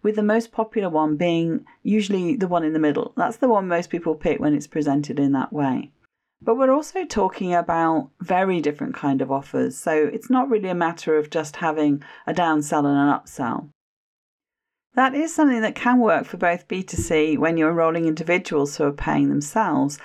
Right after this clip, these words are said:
and B two B when you're signing up an organization for a service or group training and they're paying for the people who are the beneficiaries of the work with you. For B two B,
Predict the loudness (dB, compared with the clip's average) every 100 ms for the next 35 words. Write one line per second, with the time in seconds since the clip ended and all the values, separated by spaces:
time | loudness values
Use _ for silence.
0 | -18 -2 0 0 0 -4 -4 -4 0 0
1 | 0 0 2 0 0 -2 0 -2 -2 -2
2 | 0 0 0 2 0 -2 -2 -2 -4 -20
3 | -6 -2 -2 2 0 0 -2 0 0 -4
4 | -2 2 4 2 -2 _ _ -4 -2 2
5 | 2 2 0 0 -2 -4 -4 -8 -2 -2
6 | 0 2 2 2 0 2 2 0 -6 -4
7 | 0 0 0 -4 -6 0 0 0 -6 -14
8 | -8 -8 -8 _ _ _ _ _ _ -4
9 | 0 0 -2 -4 -2 2 4 2 0